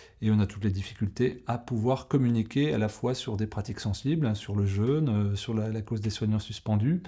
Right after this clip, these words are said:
Et donc, c'est vraiment grâce à votre soutien que la maison d'édition, euh, Exuvie peut perdurer. Donc, merci de trou-, soutenir le travail de Jean-Pierre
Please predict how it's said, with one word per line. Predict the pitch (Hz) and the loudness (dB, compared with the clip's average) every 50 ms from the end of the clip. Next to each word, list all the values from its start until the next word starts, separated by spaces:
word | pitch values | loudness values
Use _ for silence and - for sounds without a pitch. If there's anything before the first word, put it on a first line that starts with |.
| - - - - - - | -14 -18 -20 -8 -2 2
Et | 117 | 4
donc, | 120 139 139 | 4 4 4
c'est | - 117 | 4 2
vraiment | 107 104 120 131 143 139 | 2 4 4 4 4 2
grâce | - 127 131 - - | 2 2 0 2 2
à | |
votre | 113 113 110 - 120 | 0 0 0 0 -2
soutien | 104 - - 101 - 135 165 135 | -4 -4 -4 -4 -2 0 0 0
que | - 139 | 2 2
la | 110 107 | 2 4
maison | 110 110 107 113 113 | 4 2 2 2 2
d'édition, | 110 104 107 107 104 - - 135 135 135 - - | 0 2 0 0 -2 -4 -4 -2 -2 -2 -2 -2
euh, | 113 110 107 104 107 - | -2 -2 0 0 0 0
Exuvie | - 120 113 113 113 117 113 110 131 143 147 | 0 0 0 0 0 -2 -2 0 0 0 -2
peut | 143 - - 143 | 0 0 0 0
perdurer. | 139 139 123 113 113 110 113 107 131 156 151 | 2 2 2 2 2 2 2 2 2 2 2
Donc, | 131 110 101 - - - | 0 -2 -4 -4 -4 0
merci | 120 131 131 - - - 165 170 156 | 2 2 2 0 0 -2 0 0 0
de | 123 123 120 113 | 2 2 2 2
trou-, | 110 - - - 143 139 - | 0 -2 -2 -2 -2 -2 -2
soutenir | - - 120 - 131 131 131 120 | -4 -6 -4 -2 -2 0 0 0
le | 110 | 0
travail | 107 - 127 113 117 113 113 | -2 0 0 0 0 0 0
de | 110 110 107 107 | 0 0 2 2
Jean-Pierre | 104 101 117 110 - - 127 127 131 131 - | 2 2 0 0 0 0 0 0 0 0 -2